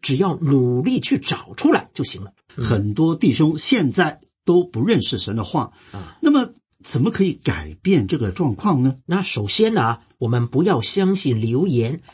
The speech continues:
Speaker 1: 说我们可以在教会礼拜中学到我们所需要的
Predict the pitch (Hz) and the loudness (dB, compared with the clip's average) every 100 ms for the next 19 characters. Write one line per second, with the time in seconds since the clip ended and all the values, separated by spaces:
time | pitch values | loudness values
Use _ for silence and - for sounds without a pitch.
0 | _ - - 254 127 147 - 190 143 185 | _ -6 0 2 2 0 0 2 0 0
1 | 175 - 254 185 - 185 135 147 175 196 | -2 -2 0 2 2 2 2 0 0 0
2 | 208 160 180 175 131 131 156 - 123 120 | -2 0 0 2 2 0 -4 -4 -6 -6
3 | - 269 262 247 202 180 170 | -6 0 2 2 2 2 0